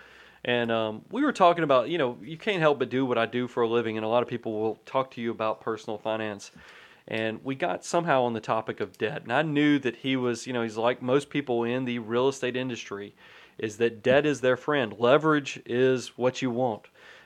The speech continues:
And I mentioned to him that I'm on the path to try to be completely debt-free, meaning my house. Now, all my cars and all that stuff is already paid for. We, I use credit cards, but I pay 'em off on a monthly basis. But I do have a mortgage. But I'm in the process of having, I have a fifteen-year mortgage that I've actually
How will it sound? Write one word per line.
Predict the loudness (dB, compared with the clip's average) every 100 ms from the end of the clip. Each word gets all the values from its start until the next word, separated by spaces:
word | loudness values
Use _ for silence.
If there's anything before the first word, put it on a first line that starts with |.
| -6
And | -2 0
I | 0
mentioned | 0 0 -2 -2
to | -2
him | 0
that | -2 0
I'm | 4 4 4
on | 2 2
the |
path | -2 -2 -2 -2 -6 _
to | -14
try | 0 2
to | 2
be | -2
completely | -6 -8 -6 -6 -2
debt-free, | 0 0 -2 -4 -2 -4 -6 -12 _
meaning | -6 -6 -4
my | -4
house. | -2 -4 -4
Now, | -2
all | -2 -2
my | -4
cars | 0 0 2 -2
and | -4
all | -2
that | -2
stuff | -2 -6 -4
is | -2
already | -2 -2
paid | -6 -6 -4
for. | -4
We, | -4 -6
I | -6
use | -4 -6
credit | -2 0 0
cards, | 0 -2 -2
but | -8
I |
pay | -6 -6
'em | -4
off | -4 -4
on |
a | -8
monthly | -8 -8 -8
basis. | -4 -4 -6 -12 -14 -18 -20 -20 -2
But | 0
I |
do | 4 4
have | 4
a | 2
mortgage. | 2 2 0 -6 -10 _ -20 -20 -8
But | -2 2
I'm | 2
in | 2
the | 0
process | 2 2 0 -2
of | -2 0
having, | 0 0 0
I | -2
have | -4
a |
fifteen-year | -4 -6 -4 -4 -4
mortgage | -2 -2 -2 -4 -2
that | 0
I've | 2 2
actually | 0 0 -4 -4 -8